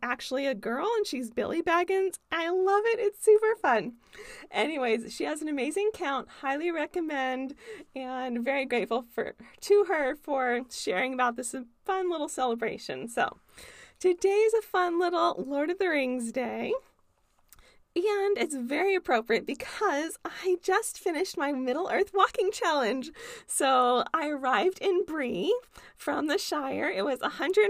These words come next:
fifty miles. <laughs> I'm so excited. I actually have a chronic illness, so this has been a huge achievement for me, and I've been very encouraged by it. So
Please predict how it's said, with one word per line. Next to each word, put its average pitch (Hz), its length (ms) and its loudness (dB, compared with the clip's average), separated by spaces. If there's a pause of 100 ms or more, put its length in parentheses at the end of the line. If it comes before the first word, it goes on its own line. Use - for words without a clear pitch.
fifty 392 360 4
miles. 330 500 4 (560)
<laughs> - 460 -10
I'm 349 340 2
so 403 240 0 (120)
excited. 415 840 6 (380)
I 415 220 2
actually 466 340 -2
have 320 380 -2
a - 100 -4
chronic 277 420 -6
illness, 339 460 -2
so 285 220 0
this 320 200 -6
has 349 140 0
been 311 180 -2
a 277 60 0
huge 403 440 0
achievement 349 560 0
for 294 240 -4
me, 269 400 -6 (340)
and 262 500 -4
I've 277 140 2
been 277 160 -2
very 254 240 0
encouraged 233 640 -4
by 208 260 -2
it. 233 240 -2
So 226 360 -2